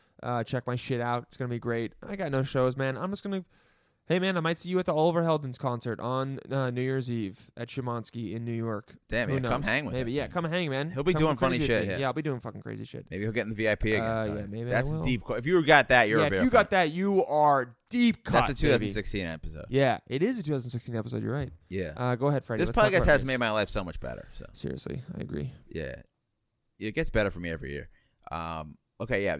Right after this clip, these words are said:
Speaker 2: So the twenty-ninth, this is like, people just, like, who the hell else can we book? There's, like, no comics in New York City.
Speaker 1: Mm-hmm.
Speaker 2: So I'm on the five P M at New York Comedy Club, Michael Verdi show, Lone Bird. Then eight thirty at Beauty Bar, Josh Carter.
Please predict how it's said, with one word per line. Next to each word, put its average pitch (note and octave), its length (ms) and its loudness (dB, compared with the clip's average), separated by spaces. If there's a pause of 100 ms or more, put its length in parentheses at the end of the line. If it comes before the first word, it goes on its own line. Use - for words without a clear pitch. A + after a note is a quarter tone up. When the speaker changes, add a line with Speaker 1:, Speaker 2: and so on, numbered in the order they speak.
(120)
Speaker 2:
So C3+ 80 0
the B2+ 80 0
twenty-ninth, C3 760 -2 (260)
this C3+ 200 0
is A#2+ 160 -4
like, G#2 460 -2
people D3 300 2
just, A#2+ 340 -4
like, G#2 240 -2 (240)
who C#3 160 -4
the B2 60 0
hell B2+ 220 -2
else A#2 120 2
can A#2+ 100 -2
we G#2 60 -4
book? G#2 180 -2
There's, G2+ 120 -6
like, A#2 120 -4
no B2 200 0
comics A#2 420 2
in A2 40 -2
New G#2+ 60 -6
York F#2+ 140 -8
City. F#2 280 -2
Speaker 1:
Mm-hmm. C#3+ 300 -2 (200)
Speaker 2:
So - 120 6
I'm C3 120 2
on D3+ 160 -4
the B2 80 2
five B2+ 460 0
P C#3+ 120 0
M B2 100 -2
at G#2 80 -4
New A2+ 60 -2
York A2+ 180 2
Comedy G#2+ 340 0
Club, E2+ 360 0 (480)
Michael F#2+ 260 -4
Verdi G#2 340 0
show, F2+ 200 0
Lone G2 300 -4
Bird. F2+ 300 0 (240)
Then B2+ 200 0
eight C3 200 0
thirty B2+ 320 2
at G#2 80 -4
Beauty A#2 240 0
Bar, F#2 280 2
Josh F#2+ 300 0
Carter. F2 460 -2